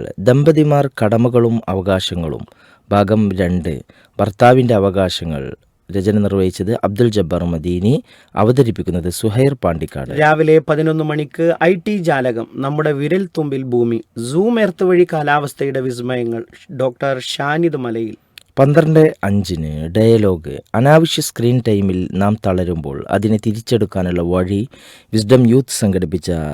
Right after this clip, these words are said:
Speaker 1: റേഡിയൻസ് എന്ന പ്രോഗ്രാമിൽ നിന്ന്. അതിൻ്റെ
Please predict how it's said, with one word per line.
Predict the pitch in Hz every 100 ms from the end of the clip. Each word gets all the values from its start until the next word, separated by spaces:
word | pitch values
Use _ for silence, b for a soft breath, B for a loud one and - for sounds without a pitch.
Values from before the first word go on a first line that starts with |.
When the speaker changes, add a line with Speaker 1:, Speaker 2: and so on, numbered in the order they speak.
| 82
Speaker 1:
റേഡിയൻസ് | 110 117 131 131 - -
എന്ന | 101
പ്രോഗ്രാമിൽ | 95 95 90 90 87 82
നിന്ന്. | 78 71 69 - b b b b -
അതിൻ്റെ | 95 104 101